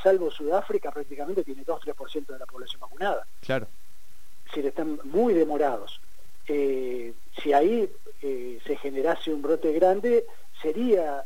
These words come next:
Speaker 1: eh, un problema, porque sería un lugar donde podrían generarse nuevas variantes. Por eso es importante, eh, estas medidas de solidaridad, de acceso a las vacunas de todos los países,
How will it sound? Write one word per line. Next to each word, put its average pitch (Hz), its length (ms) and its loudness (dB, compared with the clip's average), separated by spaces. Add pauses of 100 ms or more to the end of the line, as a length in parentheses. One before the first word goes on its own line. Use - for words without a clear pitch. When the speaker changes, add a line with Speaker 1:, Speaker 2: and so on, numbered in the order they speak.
Speaker 1:
eh, 135 340 -6
un 156 140 -6
problema, 175 640 0 (180)
porque 147 280 -4
sería 151 340 0
un 180 80 0
lugar 175 220 4
donde 185 200 2
podrían 147 380 -2
generarse 139 420 -6
nuevas 139 220 -4
variantes. 156 560 4
Por 131 160 -4
eso 180 160 2
es 175 100 -4
importante, 175 840 0 (540)
eh, 127 460 -6 (240)
estas 151 240 -2
medidas 156 320 2
de 139 100 0
solidaridad, 151 880 4
de 147 100 -2
acceso 156 340 -4
a 156 40 -2
las 147 140 -4
vacunas 156 500 -4
de 131 140 -4
todos 196 260 0
los 151 140 -2
países, 147 580 -4